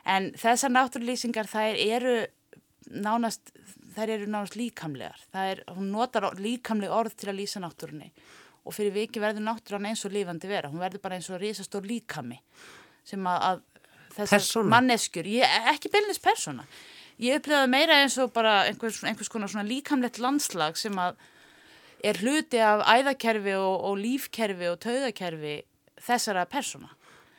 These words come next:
Speaker 1: En mér, hún, mér finnst hún ekki gera hana að pe-, að, að, hún gefur, glæðir hana ekki mannlegum eiginleikum, en hún gerir hana hins vegar að einhvers konar svona öndunarkerfi þessa fólks sem að er mjög mismeðvitað sjálft um hversu háð það er náttúrunni og hversu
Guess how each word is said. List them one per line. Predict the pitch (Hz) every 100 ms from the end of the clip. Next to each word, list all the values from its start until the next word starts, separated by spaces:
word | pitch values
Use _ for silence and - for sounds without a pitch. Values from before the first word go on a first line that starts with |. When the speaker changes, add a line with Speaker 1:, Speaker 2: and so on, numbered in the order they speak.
| - -
Speaker 1:
En | 190 202 -
mér, | 214 208
hún, | 196 226
mér | 202
finnst | 180
hún | 208
ekki | 254 233
gera | 240 226
hana | 202 185
að | 208
pe-, | -
að, | 202 202 202 -
að, | 185 170
hún | - 196
gefur, | 196 214 196
glæðir | 214 214 214
hana | 196
ekki | 196 208
mannlegum | 285 269 220
eiginleikum, | 214 202 165 - 143
en | - 185
hún | 180 202 -
gerir | 240 262 220
hana | 185
hins | 190 208
vegar | 190 185
að | 202 190
einhvers | - -
konar | 196 170 160
svona | 170 160 160 - _ _ _ _ _ _ - -
öndunarkerfi | - 226 220 196 190 208 175 151 139 - _ -
þessa | 190 175
fólks | 156 151 - - - - _ _ _ -
sem | 233 214
að | 202 185
er | 196
mjög | 190 190 185
mismeðvitað | 185 175 - 220 269 240 190 - 156
sjálft | 139 233 151 - -
um | 175 156 131 _ _ _ _ _
hversu | 208 196 175
háð | 196 202
það | 160 156
er | 160
náttúrunni | 156 139 156 156 156
og | 156
hversu | - 185 - 175